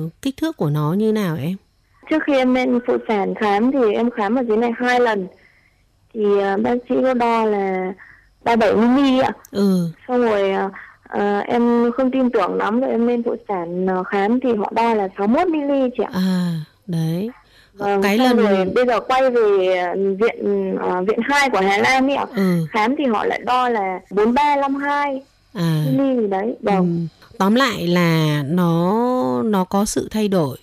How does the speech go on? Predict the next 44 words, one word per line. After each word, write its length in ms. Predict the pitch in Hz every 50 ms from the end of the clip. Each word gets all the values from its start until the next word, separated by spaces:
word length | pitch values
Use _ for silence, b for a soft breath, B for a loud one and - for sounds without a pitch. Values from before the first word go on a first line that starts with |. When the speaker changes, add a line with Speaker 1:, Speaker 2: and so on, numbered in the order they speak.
| - _ _ _ _ _ _
Speaker 1:
hay 160 | - - 220 220
nói 160 | 202 190 190
cách 180 | - 247 240 -
khác 300 | 277 277 294 302 294 -
là 240 | 214 185 170 160 151
cái 360 | - - 160 156 151 165 175 -
u 260 | 208 220 220 208 196
đấy 200 | 185 170 165 175
nó 200 | 185 185 175 175 -
tiến 200 | 208 196 208 233
triển. 220 | - - 285 196 - - _ _ _ _ _ _ _ _ _ _
Speaker 2:
Dạ, 180 | - 233 226 196
Speaker 1:
Đúng 140 | 185 190 214
không? 180 | 226 233 196 185
Speaker 2:
vâng. 100 | 185 202 214 -
Speaker 1:
Chứ 160 | - - 254
ví 140 | 220 226 220
dụ 160 | 220 254 247
như 300 | - - - 190 202 214
là 300 | 214 214 196 180 170 160 151 143 - B B B B B _ -
mình, 300 | 208 208 196 185 175 170
ờ, 140 | 165 165 160 156
cũng 120 | - -
không 220 | - - 233 220 208
nói 200 | 196 180 180 202
là 120 | 226 214
chỗ 220 | 180 - 208 - 226
nào 220 | 233 220 190 175
đúng 240 | 185 208 247 269 285
hay 100 | 285 262
chỗ 140 | - 254 247
nào 160 | 247 233 202 180
sai, 440 | - - 254 247 254 247 247 233
nhưng 220 | 233 233 233 220 208
mà 120 | 196 175 - - 214
ba 200 | 240 254 262 254
lần 300 | 240 220 190 180 170 165
mà 100 | 160 151
cho 180 | - - 214
ba 220 | 208 226 240 240 240
kết 180 | - 285 294 -
quả 180 | 247 180 135
khác 160 | - - 254
nhau 280 | 262 262 262 254 247 233